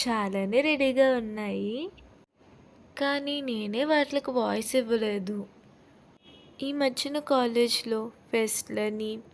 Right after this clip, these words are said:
ప్రోగ్రామ్స్ అని ఇలా బిజీ అయిపోవడం వల్ల వీడియోస్కి వాయిస్ ఇవ్వడానికి కుదరలేదు. కేపీ వాయిస్ ఇవ్వడానికి ట్రై చేసింది, కానీ మీ ఆరోగ్యాన్ని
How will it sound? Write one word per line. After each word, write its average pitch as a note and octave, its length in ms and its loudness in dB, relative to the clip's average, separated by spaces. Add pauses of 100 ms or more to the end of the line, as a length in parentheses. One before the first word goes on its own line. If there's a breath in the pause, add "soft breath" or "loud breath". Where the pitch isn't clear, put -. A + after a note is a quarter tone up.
ప్రోగ్రామ్స్ G#3+ 640 -2 (100)
అని G#3+ 200 -6 (220)
ఇలా A#3+ 220 2
బిజీ A3+ 280 2
అయిపోవడం A3+ 540 0
వల్ల G#3+ 240 0 (580)
వీడియోస్కి A3+ 600 0
వాయిస్ A#3 360 2
ఇవ్వడానికి G#3+ 540 -4
కుదరలేదు. G3+ 680 -2 (1300)
కేపీ A#3 380 2 (100)
వాయిస్ B3+ 360 2
ఇవ్వడానికి C#4 480 0
ట్రై A#3+ 160 2 (140)
చేసింది, B3 560 -2 (500)
కానీ G#3+ 440 -2 (420)
మీ A#3 100 0 (120)
ఆరోగ్యాన్ని B3+ 680 2